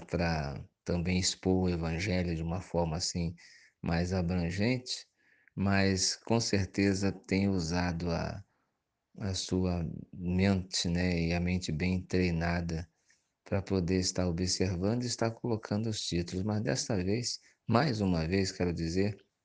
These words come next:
eu vou estar, eh, colocando o título nesse áudio que é o seguinte:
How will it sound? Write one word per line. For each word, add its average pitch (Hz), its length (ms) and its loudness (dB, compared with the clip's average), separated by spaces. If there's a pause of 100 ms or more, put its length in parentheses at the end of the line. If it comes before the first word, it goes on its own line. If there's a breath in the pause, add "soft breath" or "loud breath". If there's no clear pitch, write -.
(1900 loud breath)
eu 98 220 2
vou 95 320 4
estar, 95 560 0 (480)
eh, 87 640 2 (500)
colocando 117 520 6
o 113 40 2
título 117 560 -2
nesse 82 720 0
áudio 82 500 -2
que 85 440 0 (1200)
é 98 360 4 (1160)
o 98 80 0
seguinte: 90 680 -4